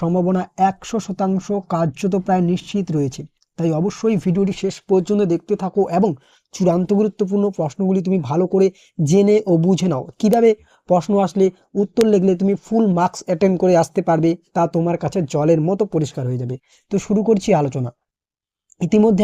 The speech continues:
আমরা এই অধ্যায় থেকে আমরা পার্ট ওয়ান যে ভিডিও, সেটি আপলোড করেছি। তাই অবশ্যই তোমরা যদি পার্ট ওয়ান ভিডিওটি না দেখে থাকো,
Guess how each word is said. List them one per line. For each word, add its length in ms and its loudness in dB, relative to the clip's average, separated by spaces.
আমরা 160 4
এই 180 4
অধ্যায় 340 2
থেকে 200 2
আমরা 200 2
পার্ট 280 4
ওয়ান 220 2
যে 160 2
ভিডিও, 300 6
সেটি 200 0
আপলোড 400 -2
করেছি। 240 2
তাই 140 0
অবশ্যই 440 0
তোমরা 180 2
যদি 160 2
পার্ট 260 4
ওয়ান 260 2
ভিডিওটি 460 2
না 120 -2
দেখে 200 2
থাকো, 220 0